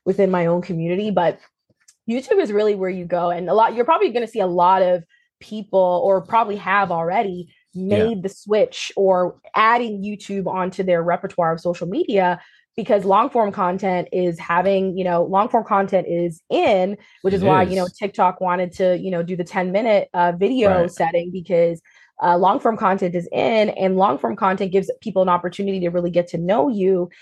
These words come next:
Speaker 1: and
Speaker 2: Mm-hmm.
Speaker 1: also to really get an essence of who you really are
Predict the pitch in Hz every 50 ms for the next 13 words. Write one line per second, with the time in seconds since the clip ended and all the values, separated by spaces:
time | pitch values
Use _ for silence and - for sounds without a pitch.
0 | _ _ _ _ 185 196 196 - - 190 196 185 175 165 - 208 190 180 180 180
1 | 180 208 190 185 196 196 196 185 175 185 185 175 170 - _ 196 185 185 - -
2 | 202 190 185 185 175 165 - - 202 196 185 180 180 170 180 180 175 175 165 -
3 | - 190 226 139 - 175 180 175 170 175 -